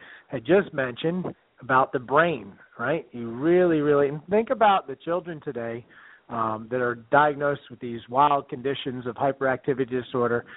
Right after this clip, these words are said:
Well, the way you help to resolve some of these is multiple, but certainly improving their nutrition can make an insane and incredibly dramatic change in a very quick response. The brain needs these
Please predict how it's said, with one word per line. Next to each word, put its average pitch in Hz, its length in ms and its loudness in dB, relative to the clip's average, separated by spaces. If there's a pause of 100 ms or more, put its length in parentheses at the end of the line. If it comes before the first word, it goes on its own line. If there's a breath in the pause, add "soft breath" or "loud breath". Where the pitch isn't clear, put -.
(300 loud breath)
Well, 135 140 4
the 151 80 4
way 175 240 4
you 175 200 0
help 147 340 0
to 147 80 -8
resolve 135 540 2
some 127 160 -4
of 120 80 -8
these 117 320 -4
is 107 160 -12
multiple, 123 580 0
but 113 180 -4 (260)
certainly 175 360 -2
improving 156 480 -4
their 127 100 -4
nutrition 127 680 -4 (420 loud breath)
can 131 180 -4
make 131 240 2
an 117 140 -4
insane 165 720 0 (100)
and 123 120 -4
incredibly 135 800 2
dramatic 123 680 0
change 147 340 -2
in 120 100 -4
a 120 60 -2
very 127 240 2
quick - 300 -2
response. 135 500 2
The 117 80 -12
brain 127 380 -6
needs 127 300 -6
these 113 160 -6